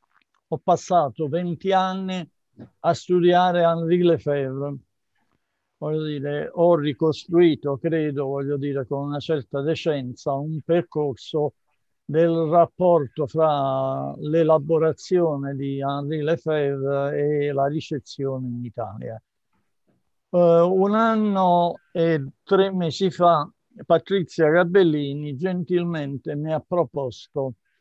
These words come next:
di, eh, scrivere, eh,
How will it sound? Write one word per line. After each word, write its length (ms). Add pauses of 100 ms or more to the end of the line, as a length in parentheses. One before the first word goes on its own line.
(460)
di, 600 (100)
eh, 440
scrivere, 1120
eh, 440